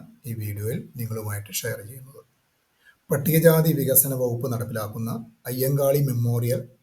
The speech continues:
ടാലന്റ് സെർച്ച് ആൻഡ് ഡെവലപ്മെന്റ് സ്കീമിലേക്ക് അപേക്ഷ ക്ഷണിച്ചിരിക്കുന്നു. ആർക്കൊക്കെ അപേക്ഷിക്കാൻ കഴിയും എന്ന് നമുക്ക് നോക്കാം. രണ്ടായിരത്തി ഇരുപത്തഞ്ച് ഇരുപത്താറ് വർഷം സർക്കാർ സ്കൂളുകളിൽ അല്ലെങ്കിൽ എയ്ഡഡ് സ്കൂളുകളിൽ അഞ്ചാം ക്ലാസ്സിലോ എട്ടാം ക്ലാസ്സിലോ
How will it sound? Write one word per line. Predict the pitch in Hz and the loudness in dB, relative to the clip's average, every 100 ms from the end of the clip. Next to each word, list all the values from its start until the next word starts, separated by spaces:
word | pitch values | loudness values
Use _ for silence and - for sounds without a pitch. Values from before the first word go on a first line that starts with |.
| _ | _
ടാലന്റ് | 127 131 135 139 | -4 -2 0 2
സെർച്ച് | - 131 139 - - - _ _ _ _ - | 2 0 2 0 0 -12 _ _ _ _ -6
ആൻഡ് | 135 127 | -4 -2
ഡെവലപ്മെന്റ് | 127 135 139 147 143 143 | 0 0 0 0 2 2
സ്കീമിലേക്ക് | - 123 123 123 123 131 - 120 | 0 -8 -8 -8 -6 -4 -4 -6
അപേക്ഷ | 117 120 117 - | -6 -6 -6 -8
ക്ഷണിച്ചിരിക്കുന്നു. | 131 117 117 104 104 - _ _ _ _ 156 | -8 -8 -10 -14 -16 -20 _ _ _ _ -6
ആർക്കൊക്കെ | 131 131 147 147 151 | -6 -4 -4 -4 -4
അപേക്ഷിക്കാൻ | 117 127 - 123 135 180 233 - - _ 127 | -4 -6 -6 -6 -4 -4 -6 -12 -20 _ -6
കഴിയും | 120 127 - - | -6 -6 -8 -6
എന്ന് | 120 | -4
നമുക്ക് | 113 110 | -4 -6
നോക്കാം. | 104 110 - _ _ _ _ - | -10 -12 -16 _ _ _ _ -6
രണ്ടായിരത്തി | 139 156 156 185 | 2 4 4 0
ഇരുപത്തഞ്ച് | 151 160 156 147 | 0 0 -4 -2
ഇരുപത്താറ് | 135 135 135 139 | -4 -2 -2 -2
വർഷം | 120 - 120 - - _ _ _ _ _ _ - | -4 -6 -8 -12 -16 _ _ _ _ _ _ -6
സർക്കാർ | 147 147 165 165 | -4 -2 2 2
സ്കൂളുകളിൽ | - 147 143 147 151 - | 2 0 0 0 0 -2
അല്ലെങ്കിൽ | 190 135 131 127 - - 147 | -4 -8 -8 -10 -14 -12 -4
എയ്ഡഡ് | 139 143 165 170 | -2 0 0 0
സ്കൂളുകളിൽ | 135 127 120 117 117 - 123 | -2 -6 -6 -6 -8 -10 -12
അഞ്ചാം | 127 139 143 | -6 -4 -2
ക്ലാസ്സിലോ | 143 143 139 180 - - _ _ _ - | -2 -2 -2 -6 -8 -18 _ _ _ -12
എട്ടാം | 131 135 143 | -10 -4 -2
ക്ലാസ്സിലോ | 143 139 151 | 0 0 0